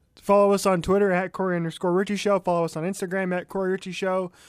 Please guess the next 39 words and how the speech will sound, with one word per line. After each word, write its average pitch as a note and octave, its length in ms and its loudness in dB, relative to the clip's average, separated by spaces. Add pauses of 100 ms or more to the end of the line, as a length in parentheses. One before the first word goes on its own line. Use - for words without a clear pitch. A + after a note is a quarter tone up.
Follow F3 300 4
Corey G#3 380 6
at F#3+ 260 0
Corey G3+ 260 2
Nicole G#3 560 0 (400)
with F3+ 320 0 (360)
two F3+ 420 -2
E's. C4 640 -2 (280)
Follow F#3+ 680 2
me G#3 220 2
at F3 160 2
R E3+ 160 2
Flores F3 320 2
ninety-one. F3 460 2
Follow F3+ 260 4
the D#3+ 80 0
network G3 440 0
at D#3+ 160 2
Hockey D#3 320 -4
Pod C#3+ 280 -6
Net. G3 320 -2 (840)
Follow F#3 520 4
DraftKings G#3+ 800 0 (340)
and D3+ 220 -2
sign F3 240 2
up F3+ 220 0 (140)
with D#3+ 240 -6
promo F#3+ 320 0
code F3+ 320 -2
T A3+ 260 -6
H - 240 -8
P E3+ 180 -8
N F3 260 -4
on C3 260 -8
their A#2+ 120 -12
website D3+ 540 -4
or A#2 120 -8
the A#2 160 -14
app. D#3 380 -2